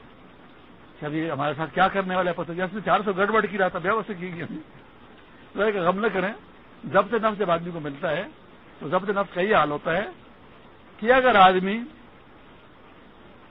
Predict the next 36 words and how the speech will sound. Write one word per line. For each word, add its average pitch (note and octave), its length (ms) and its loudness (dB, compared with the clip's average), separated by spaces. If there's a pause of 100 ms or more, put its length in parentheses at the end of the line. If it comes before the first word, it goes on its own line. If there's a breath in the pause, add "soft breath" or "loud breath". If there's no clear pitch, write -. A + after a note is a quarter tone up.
(840)
ایک A3+ 320 6
سال G#3 260 6
تک، F#3 220 0
دو G#3+ 240 4
سال F#3+ 260 6
تک، E3+ 240 -4
چار A3+ 260 6 (120)
سال F#3 260 4
تک F3+ 180 -2
عورتوں F3 260 -2
کے D#3+ 140 -8
قریب C#3+ 280 -10
نہ C#3 100 -4
آئے F#3+ 380 0 (500)
تو F#3 80 -4
اس G#3 160 0
کو E3 120 -2
نفس F3+ 260 -2
و D#3+ 160 -4
شیطان F3+ 440 0
ایک F#3 240 -4
ذرا A3 240 2
نہیں D#3 240 -4
بہکا C3 320 -6
سکتے، - 320 -20 (920)
اتنا G#3 200 -2
اس G3 120 2
کو E3 60 -6
کنٹرول C3 400 -6
ہوتا - 220 -18
ہے۔ - 40 -20 (2250)
اور F3+ 200 0
اگر E3+ 160 0
چار F#3+ 340 4
شادیاں A3 400 2
کرے B3 340 0